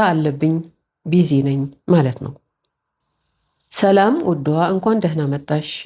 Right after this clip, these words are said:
በገራ እያለች ትሰድበኛለች። ምን ማለቷ ነው? ይገርማል። ግን የቃላቶችን ትርጉም ልንገራችሁ። በገራ ማለት ላም ማለት ነው። ቶር ደግሞ በሬ ማለት ነው።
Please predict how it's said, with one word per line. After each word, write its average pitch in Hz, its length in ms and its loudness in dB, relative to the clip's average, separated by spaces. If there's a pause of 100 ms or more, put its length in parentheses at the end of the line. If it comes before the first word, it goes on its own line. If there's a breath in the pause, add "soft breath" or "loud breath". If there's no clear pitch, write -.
(140)
በገራ 180 460 4
እያለች 175 420 -2 (100)
ትሰድበኛለች። 143 840 -4 (500 soft breath)
ምን 196 300 6
ማለቷ 135 320 0 (120)
ነው? 131 120 -6 (1080)
ይገርማል። 151 600 2 (540)
ግን 208 200 4 (600)
የቃላቶችን 143 680 0
ትርጉም 160 380 -4
ልንገራችሁ። 120 580 -6 (760)
በገራ 185 360 2 (100)
ማለት 170 360 -4 (280)
ላም 165 340 -2 (120)
ማለት 151 360 0
ነው። 180 140 2 (920)
ቶር 180 320 4
ደግሞ 151 240 -2 (440)
በሬ 170 320 2
ማለት 147 340 -2
ነው። 143 140 0